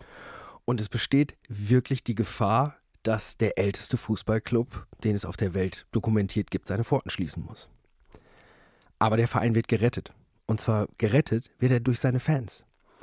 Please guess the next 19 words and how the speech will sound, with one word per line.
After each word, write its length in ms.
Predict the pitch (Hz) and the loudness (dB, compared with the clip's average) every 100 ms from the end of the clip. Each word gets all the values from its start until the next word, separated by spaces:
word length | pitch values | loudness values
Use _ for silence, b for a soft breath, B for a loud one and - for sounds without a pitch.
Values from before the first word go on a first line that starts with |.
| b b b - | b b b -2
Denn 140 | 110 | 2
die 140 | 139 151 | 2 4
gründen 520 | 143 160 - 107 127 - | 6 6 4 -2 -4 2
den 160 | 120 131 | 6 6
Notts 240 | 185 - | 6 2
County 260 | 165 151 147 | 2 4 2
Supporter 480 | - - 160 120 | -2 0 0 0
Trust 460 | - - 127 - - b b b b b | -6 -4 -4 -4 -14 b b b b b
und 160 | 135 127 | 2 4
sammeln 300 | 135 156 131 | 6 6 6
dann 180 | 123 | 4
Geld 480 | 123 156 113 - - _ b b b b b b | 4 4 2 -4 -10 _ b b b b b b
und, 420 | 120 120 120 113 | 4 6 6 6
äh, 180 | 123 120 | 6 6
finden 260 | - 160 127 | 6 4 6
auch 120 | 135 | 4
noch 100 | 131 | 4
einige 300 | - 127 120 | 4 4 4
Geschäftsleute, 800 | 110 160 - - 101 98 120 135 | 4 2 0 2 2 4 2 0